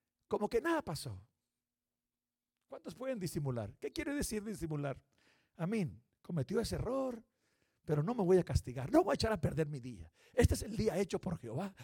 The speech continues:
y yo me voy a gozar, voy a alabar a Dios, aleluya.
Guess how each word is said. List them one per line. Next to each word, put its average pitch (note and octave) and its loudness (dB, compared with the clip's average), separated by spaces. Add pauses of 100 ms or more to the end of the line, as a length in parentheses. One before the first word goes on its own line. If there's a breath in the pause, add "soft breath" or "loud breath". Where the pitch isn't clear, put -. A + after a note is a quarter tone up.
(160 loud breath)
y E3+ 4
yo G#3+ 4
me B3+ -4
voy A#3+ 4
a G#3 6
gozar, G#3 4
voy A#3+ 10
a B3+ 10
alabar A#3 4
a G3+ 4
Dios, A3 2
aleluya. B3 4